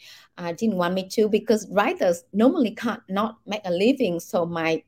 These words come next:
brothers tell me, you know, "Study something useful and do something useful to help parents." So I went on to study business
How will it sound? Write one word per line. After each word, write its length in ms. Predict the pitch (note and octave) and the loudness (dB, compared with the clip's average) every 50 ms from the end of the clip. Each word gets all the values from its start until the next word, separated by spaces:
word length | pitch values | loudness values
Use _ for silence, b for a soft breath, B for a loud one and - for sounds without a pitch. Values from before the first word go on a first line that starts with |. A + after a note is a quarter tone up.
| _ _ _ | _ _ _
brothers 340 | - E3 G#3 C4 B3 F3+ - - | -4 -2 0 0 0 0 0 -4
tell 200 | - G3 E3 E3+ | -6 -4 -4 -2
me, 220 | F3+ E3+ D#3+ D3+ D3+ | -2 -2 -2 -4 -4
you 140 | D#3 D3+ | -4 -4
know, 320 | D#3 D#3+ D#3 D#3 E3 F3+ B B B B B B | -4 -4 -4 -6 -6 -6 B B B B B B
"Study 400 | B - - G#3+ B3 D#4+ F4 A#3 | B -6 -2 0 2 2 2 2
something 680 | A3 - - - - F#3+ G3+ A3 A3+ A3+ A#3+ G#3+ G#3 G3 | 0 0 -2 0 0 4 4 4 6 6 6 4 4 2
useful 480 | F#3 F#3+ G#3+ A#3+ C4 B3+ - - G3+ G3+ | 2 4 4 6 4 4 2 2 2 2
and 180 | F#3+ G3 F#3+ | 2 2 0
do 140 | F3+ G3+ G#3+ | 0 0 -2
something 440 | G#3 - A3+ G#3 A3 A3 A3+ G3 G3 | -2 -2 -2 0 0 0 0 -2 -2
useful 460 | F#3 G#3 A3+ C4+ - - - G3 G3 | 0 2 2 2 0 -2 -4 -6 -6
to 140 | G3 - G3+ | -6 -8 -8
help 180 | F#3+ G3 F3+ - _ | -8 -8 -10 -12 _
parents." 600 | - G3+ F3+ G3+ A#3 G#3+ D#3+ D3+ D#3 C#3+ - - b b b b b b b b | -2 0 0 2 0 0 -2 -4 -6 -6 -10 -12 b b b b b b b b
So 160 | - - G#3+ | -6 -2 0
I 140 | E3+ F#3 G3 F#3+ | 2 2 2 2
went 200 | F#3+ F#3+ G3 G3+ | 2 2 2 0
on 240 | - F3+ F#3 G3+ G#3 - - | -2 -4 -6 -6 -6 -8 -8
to 220 | - F#3 F3+ F3 - | -6 -4 -4 -4 -6
study 480 | - - - D#3 F3 F3+ F#3 F3 - - | -8 -6 -4 -4 -2 -2 -4 -6 -8 -4
business 600 | - - A#3+ A3 - A3+ G#3+ A3 A#3 C4+ C4+ C4 | -2 -2 -2 -2 -4 -4 -4 -2 0 0 0 -2